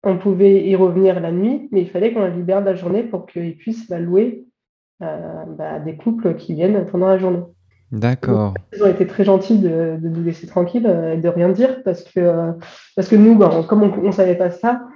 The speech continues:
Speaker 1: on est arrivé dans d'autres hôtels plus tard où on nous a dit, « Bah non, vous pouvez pas faire ça. » Et du coup, on comprenait pas pourquoi, il y a eu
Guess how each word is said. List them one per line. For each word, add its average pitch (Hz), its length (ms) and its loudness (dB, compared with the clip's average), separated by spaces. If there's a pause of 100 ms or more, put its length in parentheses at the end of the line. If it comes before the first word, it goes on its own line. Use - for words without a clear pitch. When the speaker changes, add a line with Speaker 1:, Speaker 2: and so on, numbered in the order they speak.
(200)
Speaker 1:
on 202 80 2
est 196 40 4
arrivé 190 260 2
dans 196 140 2
d'autres 190 280 0
hôtels 190 400 -2
plus - 140 -10
tard 247 220 -4 (160)
où 185 160 -4
on 180 40 -4
nous 175 220 -6
a 180 60 -4
dit, « 214 160 -6
Bah 202 80 0
non, 226 180 -4
vous 196 120 -6
pouvez 175 200 -8
pas 190 120 -8
faire 202 180 -6
ça. » 196 280 -8
Et 175 120 -8
du 165 100 -12
coup, 220 100 -2
on 196 60 0
comprenait 175 380 -8
pas 175 100 -10
pourquoi, 226 560 -2
il 208 60 -2
y - 20 -2
a 165 60 -6
eu 165 80 -8